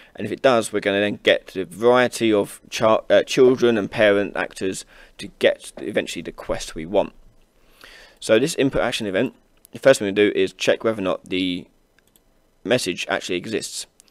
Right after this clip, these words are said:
So drag interact message out and choose get and make that a convert to validated get. And if it is the case, then we can cr-, carry on. That's an easy way to check whether or not we can interact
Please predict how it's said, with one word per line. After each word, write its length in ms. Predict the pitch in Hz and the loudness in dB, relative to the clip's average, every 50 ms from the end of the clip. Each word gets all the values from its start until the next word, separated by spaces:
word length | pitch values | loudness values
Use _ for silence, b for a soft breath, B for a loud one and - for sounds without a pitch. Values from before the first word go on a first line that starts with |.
| b b b - | b b b -8
So 380 | - - 95 95 95 92 76 - _ _ _ _ _ | -2 2 4 4 4 2 0 -2 _ _ _ _ _
drag 220 | - - 123 - | 2 4 4 4
interact 260 | - 139 139 147 - - | 2 0 -4 -4 -6 -8
message 300 | 107 113 - 87 - - | -8 -8 -8 -10 -8 -4
out 420 | - 110 135 151 - _ _ - - - | -2 0 0 -2 -4 _ _ -20 -18 -14
and 120 | 90 85 | -14 -12
choose 380 | - - 98 85 80 76 - - _ _ _ _ _ _ - | -10 -8 -8 -8 -8 -10 -12 -16 _ _ _ _ _ _ -4
get 400 | - 139 - - - - - - _ _ _ _ _ _ _ | -4 -4 -4 -6 -10 -16 -16 -16 _ _ _ _ _ _ _
and 240 | - 82 82 101 113 | -10 -10 -8 -8 -8
make 200 | 120 113 95 - | -8 -8 -4 -2
that 160 | 92 90 - | -2 -2 -2
a 120 | - 87 85 - - | -4 -10 -10 -12 -16
convert 340 | - - - 107 101 - - | -18 -6 -2 0 0 0 -2
to 80 | - - | -6 -4
validated 500 | 87 95 95 113 - 139 131 120 - - | -2 -2 -2 0 -2 -4 -4 -6 -8 -8
get. 360 | 165 175 - - - - - _ _ _ _ _ _ _ _ _ _ _ _ _ _ _ _ _ _ _ _ _ _ _ _ _ _ _ _ _ b b b b b b b b b b b b b b b b b | -8 -8 -8 -10 -16 -20 -20 _ _ _ _ _ _ _ _ _ _ _ _ _ _ _ _ _ _ _ _ _ _ _ _ _ _ _ _ _ b b b b b b b b b b b b b b b b b
And 180 | - - 107 101 | -10 -6 -6 -6
if 120 | 101 - | -6 -8
it 100 | - - - | -12 -4 0
is 280 | 120 165 170 151 151 | 0 2 2 0 -2
the 100 | - 98 | -6 -10
case, 380 | - - - 104 104 101 - - | -6 -2 0 0 0 0 -2 -4
then 160 | - 95 104 | -4 -2 -2
we 80 | 101 - | -2 -4
can 120 | - - | -8 -12
cr-, 160 | - - - - - - | -16 -14 -14 -16 -14 -8
carry 280 | - 120 104 95 92 | -2 0 0 0 0
on. 240 | 85 71 60 - - _ _ _ _ _ _ _ _ _ _ _ _ _ _ _ _ _ _ _ _ _ _ _ _ _ _ b b b - | 0 -2 -6 -10 -16 _ _ _ _ _ _ _ _ _ _ _ _ _ _ _ _ _ _ _ _ _ _ _ _ _ _ b b b -10
That's 160 | - 151 160 | -8 -4 0
an 40 | 151 | 0
easy 180 | 147 131 120 | 2 4 4
way 120 | 117 107 104 | 4 4 2
to 60 | - | 2
check 260 | - - 110 - - | 0 0 -2 0 0
whether 140 | 101 101 101 | -4 -4 -2
or 20 | |
not 140 | 92 80 - | -4 -4 -4
we 80 | 90 87 | -6 -8
can 100 | - 87 | -8 -10
interact 400 | 78 - - 76 - - - | -10 -6 -4 -4 -4 -4 -8